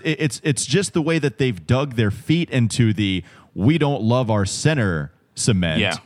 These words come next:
Speaker 1: And now here you are with Daniel Theis coming in, and we think that's an upgrade. Not, I would have a real problem with that process.
Speaker 2: Here's the thing. You,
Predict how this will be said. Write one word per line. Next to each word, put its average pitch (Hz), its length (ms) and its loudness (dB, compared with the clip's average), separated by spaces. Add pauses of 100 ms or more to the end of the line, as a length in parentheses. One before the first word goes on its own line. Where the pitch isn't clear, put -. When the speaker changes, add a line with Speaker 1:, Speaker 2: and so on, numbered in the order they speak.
(260)
Speaker 1:
And 123 140 0
now 131 160 0
here 135 180 4
you 139 220 2
are 123 240 2
with 110 160 0
Daniel 113 300 0
Theis 120 320 -2
coming 107 300 0
in, 98 140 2
and 95 100 0
we 110 80 2
think 107 220 -2
that's 127 240 -2
an 110 80 -2
upgrade. 90 460 -2
Not, 123 180 0
I 117 160 -2
would 147 120 2
have 117 200 2
a 92 40 0
real 92 160 2
problem 78 340 -2
with 62 80 -6
that 71 180 -2
process. 71 280 -4
Speaker 2:
Here's 285 340 0
the 202 140 0
thing. 120 500 -2
You, 226 140 0